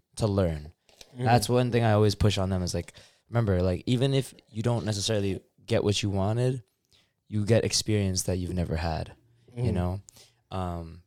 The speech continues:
Speaker 1: but yeah, I, I get to, like, guide them through this experience in their life, and that's not for me, right? Like,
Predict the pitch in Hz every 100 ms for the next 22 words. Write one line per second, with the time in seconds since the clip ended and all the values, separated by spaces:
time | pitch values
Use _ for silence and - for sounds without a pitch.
0 | - 120 135 113 104 107 107 104 117 113
1 | 98 85 87 87 87 85 - 90 90 87
2 | - - - 98 92 95 87 85 85 -
3 | 90 87 - _ _ _ - 113 - 110
4 | 95 98 87 90 82 80 - 92 95 -